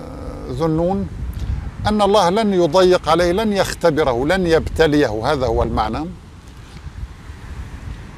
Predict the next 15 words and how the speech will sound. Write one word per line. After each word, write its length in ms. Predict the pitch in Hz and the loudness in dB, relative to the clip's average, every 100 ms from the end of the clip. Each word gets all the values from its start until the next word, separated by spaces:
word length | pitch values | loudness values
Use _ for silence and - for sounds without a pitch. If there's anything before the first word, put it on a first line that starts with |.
| - - - - | -16 -14 -12 -10
فعندما 920 | - 156 165 247 247 220 190 165 151 - - - - - - - - - - - - 135 | 0 2 6 6 6 4 4 2 0 -8 -18 -20 -20 -20 -20 -20 -20 -20 -20 -20 -12 -2
دخل 520 | 139 233 220 202 180 | 2 2 4 4 2
في 160 | 180 | 2
بطن 320 | 170 202 - 180 | 2 2 0 -4
الحوت 380 | 143 175 180 | -2 0 0
وفي 320 | 147 127 214 196 | 0 0 0 2
هذه 300 | 208 170 165 | 2 4 2
الظلمات 720 | 151 131 156 156 156 165 175 - - - - - - - - - - - - - - - - - - - 143 135 | 2 0 2 2 2 2 0 -8 -18 -18 -20 -20 -20 -18 -18 -18 -20 -18 -18 -14 -12 -12 -12 -12 -12 -6 -2 4
دعا 640 | 226 220 220 220 220 196 - - - - 131 | 4 6 4 4 0 -4 -12 -18 -18 -16 -2
بكلمات 600 | 156 - 196 202 233 233 - | -2 4 4 6 4 2 2
قليلة 340 | 190 208 185 | 4 6 4
جدًا، 440 | 131 139 120 139 156 | 2 0 -2 -2 -2
أقل 280 | - 208 196 | 0 2 2
من 140 | 175 | 0
سطر، 360 | - 143 - | -2 -4 -6